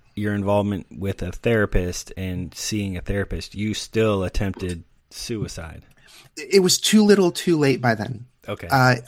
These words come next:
Speaker 2: I, I think I, you know, if I had, if I had come to the realization or started seeking out a therapist six months earlier, I might not have made it there. But by the time I started with a therapist,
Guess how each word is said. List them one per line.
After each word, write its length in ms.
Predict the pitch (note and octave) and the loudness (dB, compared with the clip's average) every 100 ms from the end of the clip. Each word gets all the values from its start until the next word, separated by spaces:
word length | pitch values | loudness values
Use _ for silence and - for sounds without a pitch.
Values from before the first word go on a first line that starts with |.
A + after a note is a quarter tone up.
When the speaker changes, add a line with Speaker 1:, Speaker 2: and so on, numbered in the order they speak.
| - | -2
Speaker 2:
I, 140 | C#3 C#3 | 2 4
I 100 | D#3 | 4
think 300 | C3 F3 - | 4 2 4
I, 100 | C3+ C3 | 0 2
you 120 | B2+ | 2
know, 80 | B2 | 2
if 120 | B2 | 2
I 100 | C#3 | 0
had, 240 | C3+ B2+ | 0 0
if 180 | C3+ B2+ | -2 2
I 140 | B2+ C3 | 2 2
had 500 | B2 B2+ B2 A#2 B2 _ _ _ | 0 0 2 0 -6 _ _ _
come 160 | - D#3 | -2 0
to 60 | D3+ | 0
the 80 | C#3+ | 0
realization 580 | D3 C#3+ C3+ C3+ D3 | 2 2 2 0 0
or 60 | B2+ | -2
started 300 | B2 C3+ C3 | -2 -4 -4
seeking 460 | - C3 B2 - B2 | -4 -4 -4 -14 -8
out 140 | C3 B2 | -4 -2
a 20 | |
therapist 580 | B2 C3 B2+ C3 - - | 0 0 0 -4 -6 -6
six 200 | B2+ - | -6 -2
months 240 | B2 A#2+ | -2 2
earlier, 480 | G3 F#3+ F#3 F3 - _ _ _ _ _ - | 2 4 2 0 -4 _ _ _ _ _ 0
I 60 | D#3 | 2
might 160 | D3 C#3 | 4 4
not 140 | A#2+ | 2
have 100 | A#2+ | 0
made 180 | A2+ A2 | -4 -4
it 140 | A#2+ | -2
there. 260 | A#2 A2+ B2 - | -2 -2 -2 -4
But 360 | A#2 A2 - _ _ _ _ _ _ _ _ | -4 -4 -10 _ _ _ _ _ _ _ _
by 120 | C#3 | 2
the 80 | C#3 | 2
time 220 | C3 D3+ | 2 2
I 60 | D3 | 2
started 300 | C3+ - C#3 | 2 4 4
with 100 | C3+ | 4
a 60 | B2+ | -4
therapist, 960 | B2 A2+ A#2+ B2 A#2+ A#2+ - - - | 0 0 0 -2 -6 -6 -12 -14 -20